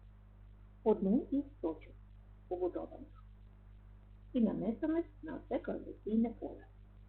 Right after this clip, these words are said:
Далі викликаємо контекст меню і розглядаємо додати лінію тренду.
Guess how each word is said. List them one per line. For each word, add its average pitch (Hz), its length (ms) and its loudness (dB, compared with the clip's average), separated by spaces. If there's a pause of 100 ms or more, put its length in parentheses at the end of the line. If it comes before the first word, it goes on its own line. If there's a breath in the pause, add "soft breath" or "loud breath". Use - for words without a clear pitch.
(760)
Далі 359 360 10
викликаємо 208 720 4
контекст - 560 -8
меню 269 420 -2 (420)
і 440 60 8
розглядаємо 339 920 4 (380)
додати 247 680 4
лінію 226 400 2
тренду. - 260 -10